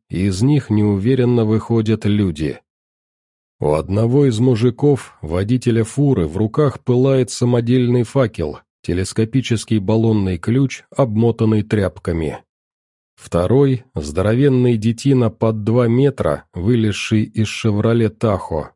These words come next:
сжимает бейсбольную биту, с трудом протискиваясь между плотно стоящими машинами. Третий – парень,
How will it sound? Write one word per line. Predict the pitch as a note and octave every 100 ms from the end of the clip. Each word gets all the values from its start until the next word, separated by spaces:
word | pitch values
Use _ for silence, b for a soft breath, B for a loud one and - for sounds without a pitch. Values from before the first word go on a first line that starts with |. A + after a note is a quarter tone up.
| _
сжимает | - D2+ G2 B2 C#3+ C3+ G2+
бейсбольную | G2+ A#2 F#2 A2 A#2+ A2 G2+ F2+
биту, | E2 A#2+ C3+ C3 A#2+ -
с | -
трудом | G#2 G#2+ D3+ C3
протискиваясь | A2+ A2 D3 C3 - B2+ B2 A#2 -
между | A2+ A#2 G2+ G2+
плотно | A#2+ C3 B2+ A#2+
стоящими | A2 - G#2+ A#2 G#2+ - A2
машинами. | A2 A2+ - G2 E2 D#2 C#2+ C2 _ _ _ _ _ _ _ _ -
Третий – | F#2 A#2+ C3 F#2 D#2 - -
парень, | C3+ C#3 G2+ D#2